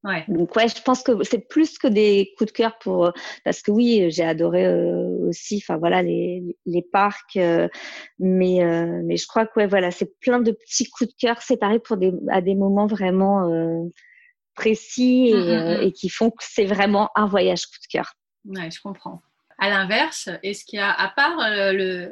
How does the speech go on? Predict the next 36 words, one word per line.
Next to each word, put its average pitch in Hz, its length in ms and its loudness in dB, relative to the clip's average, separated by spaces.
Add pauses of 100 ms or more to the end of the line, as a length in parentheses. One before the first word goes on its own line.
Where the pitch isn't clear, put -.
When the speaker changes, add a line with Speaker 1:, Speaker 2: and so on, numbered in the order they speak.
Speaker 1:
le 214 180 -4
raté, 240 640 0
euh, 190 120 0
de 190 80 -2
la 185 140 0
première 214 500 -2
nuit 220 220 0
à 196 100 0
Los 196 240 -2
Angeles, 208 680 -2
est-ce 220 240 -8
qu'il - 160 -8
y - 20 0
a, 202 520 2
euh, - 20 -4 (120)
un 190 220 -2
autre 254 240 -2
moment 233 540 -2
où, 190 180 -6
euh, 165 120 -6 (640)
soit 226 500 -4
tu 214 160 -12
te 185 60 -8
dis, 196 200 -8
bah, 160 240 -2 (140)
vraiment 196 280 -6
ça, 185 380 -4
euh, 156 40 -8
c'était - 220 -16
pas 170 120 -6
la 170 120 -4
peine 170 180 -6
d'y 151 140 -14
passer, 175 580 -8
euh, 143 320 -8
bon, 170 260 -4